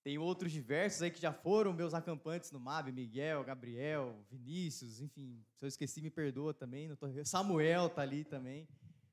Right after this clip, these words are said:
Mas, enfim, que, que alegria tá aqui com os irmãos, é sempre motivo de uma, uma grande alegria. Casa cheia, né, quando a gente vê a casa do Senhor assim,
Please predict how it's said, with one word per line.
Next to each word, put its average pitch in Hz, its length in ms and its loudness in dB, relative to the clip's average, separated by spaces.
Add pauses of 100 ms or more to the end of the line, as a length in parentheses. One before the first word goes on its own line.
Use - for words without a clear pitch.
(120)
Mas, 123 260 -10
enfim, 147 400 -4 (180)
que, 180 160 -4
que - 120 -2
alegria 165 320 -2
tá 160 60 -8
aqui 151 160 -8
com - 80 -18
os 131 100 -12
irmãos, 135 640 -8
é 110 120 -20
sempre 131 260 -20
motivo 120 260 -20
de 117 80 -20
uma, 117 340 -16
uma 110 120 -18
grande 131 200 -10
alegria. 127 360 -6
Casa 175 280 -2
cheia, 170 360 0
né, 160 100 -4
quando 147 140 -6
a 147 40 -6
gente 139 140 -12
vê 139 80 -4
a 143 60 0
casa 139 260 -8
do 127 100 -16
Senhor 135 320 -8
assim, 127 380 -8